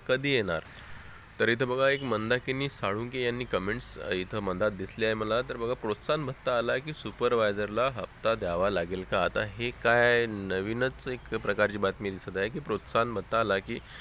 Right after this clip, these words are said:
सुपरवायझरला हप्ता द्यावा लागेल का? आता त्यांना हप्ता कशासाठी द्यावा लागेल?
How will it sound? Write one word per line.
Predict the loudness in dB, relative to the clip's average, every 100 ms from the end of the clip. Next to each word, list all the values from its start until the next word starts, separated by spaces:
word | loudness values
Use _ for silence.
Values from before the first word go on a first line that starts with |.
| -14 -14 -6
सुपरवायझरला | -2 2 4 6 4 2 2
हप्ता | 0 -4 0
द्यावा | 4 4
लागेल | 4 0 -2
का? | -2
आता | -2
त्यांना | -2 -2 -2 0
हप्ता | -2 -4 -6 0 0
कशासाठी | 0 -2 -2 -4 -2
द्यावा | 0 2
लागेल? | 0 -2